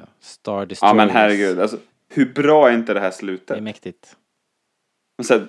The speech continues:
Speaker 2: "The shroud of, of the dark side has fallen, begun the Clone War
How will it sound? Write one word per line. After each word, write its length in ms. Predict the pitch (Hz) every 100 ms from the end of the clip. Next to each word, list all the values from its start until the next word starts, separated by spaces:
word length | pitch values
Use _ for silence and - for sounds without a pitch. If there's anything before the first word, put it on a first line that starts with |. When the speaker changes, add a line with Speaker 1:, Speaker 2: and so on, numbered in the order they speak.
| -
Speaker 2:
"The 60 | 131
shroud 420 | - 139 139 131
of, 100 | 127 120 117 - _ -
of 140 | 113
the 60 | 117
dark 260 | 107 104
side 180 | - 104
has 180 | 104 -
fallen, 380 | 92 90 85 90
begun 460 | 101 92 98 98
the 80 | 92
Clone 320 | 95 98 87
War 120 | 57